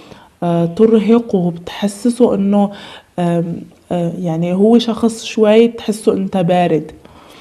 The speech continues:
كذلك بما يتعلق بالأشياء الإيجابية اللي بحبها فيك، هو عم شوفه، آم، بحبك إنه لما أنت متنوع بالحياة، يعني بت-،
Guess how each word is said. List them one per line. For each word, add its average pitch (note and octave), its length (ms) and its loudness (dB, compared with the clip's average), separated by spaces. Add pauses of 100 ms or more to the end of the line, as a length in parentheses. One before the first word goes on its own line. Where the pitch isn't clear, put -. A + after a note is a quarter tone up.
(1200)
كذلك B3+ 500 4
بما G#3+ 340 0
يتعلق G#3 580 0
بالأشياء G3 480 0
الإيجابية G3 460 0
اللي G3 120 0
بحبها F3+ 440 -4
فيك، - 280 -8
هو F3+ 440 2 (480)
عم A3 160 0
شوفه، B3+ 680 6 (380)
آم، F#3+ 680 0 (1800)
بحبك D#4+ 540 0
إنه G3 300 0
لما F#3+ 360 0
أنت G3 180 -2
متنوع G3 840 4
بالحياة، D3+ 640 0 (100)
يعني C#3 380 -6
بت-، - 380 -4